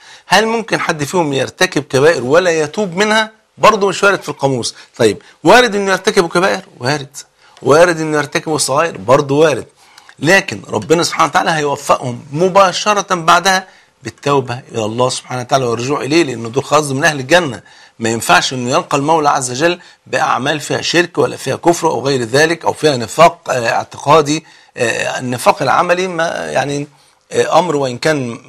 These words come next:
شديد لكنه يعني، آه، أبسط ب-، ب-، ب-، يعني بملايين المرات من النفاق الاعتقادي.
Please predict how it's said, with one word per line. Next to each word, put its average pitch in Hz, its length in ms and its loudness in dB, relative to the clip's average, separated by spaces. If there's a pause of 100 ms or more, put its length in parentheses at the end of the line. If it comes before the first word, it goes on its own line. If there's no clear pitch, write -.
(140)
شديد 139 380 0
لكنه 180 540 -2 (180)
يعني، 135 400 -2 (300)
آه، - 280 -6
أبسط 160 360 0 (160)
ب-، 117 220 -4
ب-، 120 320 -4
ب-، 123 40 -6
يعني 113 720 -4 (100)
بملايين 117 480 -4
المرات 135 440 -4
من 117 120 -10
النفاق - 340 -4
الاعتقادي. 147 600 -4